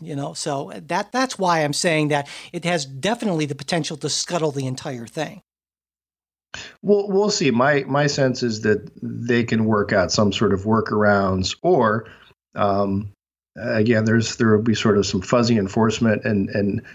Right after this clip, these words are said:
Speaker 2: it's one thing for us to really push hard on, uh, the Iranians. It's another for us to push hard on our allies on those issues. Um, so I, I'd say we'll see how that plays out. But no, look, I, I, I would agree with you that,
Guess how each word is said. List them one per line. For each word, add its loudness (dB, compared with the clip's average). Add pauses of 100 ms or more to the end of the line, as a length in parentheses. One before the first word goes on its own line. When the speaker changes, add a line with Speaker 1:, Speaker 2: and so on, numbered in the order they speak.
(140)
Speaker 2:
it's -4
one 2
thing 0
for 2
us 2
to -2
really 4
push 0
hard 2 (100)
on, -2
uh, 0
the 0
Iranians. 4
It's 2
another 2
for 0
us 0
to -2
push 0
hard 2
on 0
our 2
allies 4
on 2
those 2
issues. 2 (720)
Um, 2 (480)
so 2
I, 2
I'd 0
say 2
we'll 2
see 0
how 4
that -4
plays -4
out. -6
But -6
no, 4
look, -4
I, 2
I, -2 (160)
I 0
would 0
agree -4
with 2
you 4
that, -2